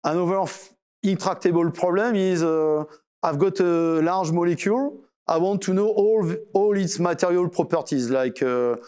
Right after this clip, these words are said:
how it will behave, uh, under pressure, what color it's gonna have,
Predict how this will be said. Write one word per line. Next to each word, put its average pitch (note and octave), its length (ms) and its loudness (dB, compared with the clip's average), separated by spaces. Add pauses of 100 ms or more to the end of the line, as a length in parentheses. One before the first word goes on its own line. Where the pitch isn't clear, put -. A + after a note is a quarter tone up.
(100)
how F3 240 0
it E3 160 -4
will D#3+ 120 0
behave, D3+ 640 0
uh, C3 360 0 (240)
under C#3 320 0
pressure, C#3+ 640 -2
what D3 240 -2
color D#3+ 260 0
it's C#3 100 -2
gonna C#3+ 260 0
have, C#3+ 520 -2